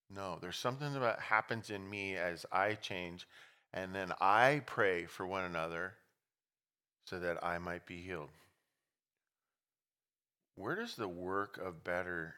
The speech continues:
need to happen? It's gotta happen within me. God can heal me. God can forgive me. God can do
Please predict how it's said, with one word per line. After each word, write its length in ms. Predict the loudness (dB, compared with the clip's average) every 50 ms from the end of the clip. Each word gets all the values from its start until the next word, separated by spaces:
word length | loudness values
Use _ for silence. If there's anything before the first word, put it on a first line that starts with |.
| -14 -12
need 260 | -12 -10 -10 -10 -10
to 80 | -10
happen? 440 | -10 -10 -8 -6 -8 -8 -8 -10 -12
It's 1800 | -14 -14 -20 _ _ _ _ _ _ _ _ _ _ _ _ _ _ _ _ _ _ _ _ _ _ _ _ _ _ _ _ _ _ _ _ _ -8
gotta 180 | -6 -6 -4 -4
happen 420 | -4 -2 -2 -2 -2 -4 -10 -10
within 420 | -10 -10 -10 -10 -10 -10 -8 -8 -8
me. 340 | -10 -10 -10 -12 -14 -18 -20 _ _ _ _ _ _ _ _ _ _ _ _ _ _ _ _ _ _ _ _ _ _ _ _ _ _ _ _ _ _ -10 0
God 240 | 6 8 8 8 6
can 140 | 4 -4 -4
heal 260 | -2 0 2 2 2
me. 220 | 2 2 0 0
God 320 | 0 2 4 4 4 4 2
can 140 | -4 -6
forgive 460 | -6 -6 -10 -10 -6 -2 0 0 0 0
me. 200 | -2 -4 -4 -4
God 300 | 0 4 4 4 4 4
can 140 | 0 -10 -8
do 340 | -4 -2 0 0 0 -2